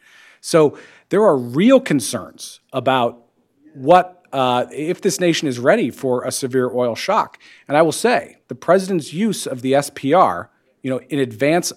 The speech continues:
of the last election, uh, I think was a strategic mistake that,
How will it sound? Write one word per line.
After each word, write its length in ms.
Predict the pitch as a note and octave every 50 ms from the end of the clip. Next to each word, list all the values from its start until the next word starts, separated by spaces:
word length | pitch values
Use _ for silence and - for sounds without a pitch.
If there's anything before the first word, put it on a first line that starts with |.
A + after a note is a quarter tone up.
| -
of 380 | C3+ C3+ C3 C3 B2+ B2 A#2 -
the 380 | C#3 C3+ C3 B2+ B2+ B2+ B2+ B2
last 440 | B2+ B2 C3 C3+ C#3+ B2+ - -
election, 520 | C3 A2+ C3+ F3+ - - - F2+ C#2+ A2+ - _ _ _ _ _ _ _ _ _ -
uh, 200 | B2+ B2 B2+ -
I 160 | - - C3+
think 320 | C3 - - F3+ E3+ - -
was 200 | C3 B2+ B2 - -
a 140 | C3 B2+ A#2+
strategic 800 | - - - - C3 B2 - - - A3 G#3+ - G#3+ G3 -
mistake 680 | B2+ C#3 - - - - F3+ D3 A2+ - - - - _ _ _ _ _ _ _ -
that, 300 | B2+ C3 B2+ B2+ -